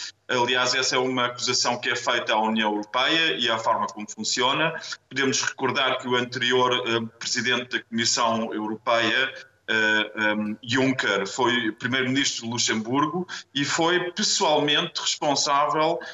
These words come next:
para fazer aquele, por fazer aquele modelo de negócio do Luxemburgo funcionar. E esse modelo de negócio, apesar de depois do, do Luxembourg Leaks,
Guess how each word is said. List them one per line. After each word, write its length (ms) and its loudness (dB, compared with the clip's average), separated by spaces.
para 200 2
fazer 380 0
aquele, 460 2
por 160 -12
fazer 320 0
aquele 340 2
modelo 640 0
de 80 -6
negócio 600 0
do 100 -10
Luxemburgo 640 -2
funcionar. 600 0
E 100 -2
esse 220 2
modelo 320 2
de 60 0
negócio, 640 0
apesar 600 0
de 120 -6
depois 560 0
do, 420 -6
do 120 -4
Luxembourg 1080 2
Leaks, 540 0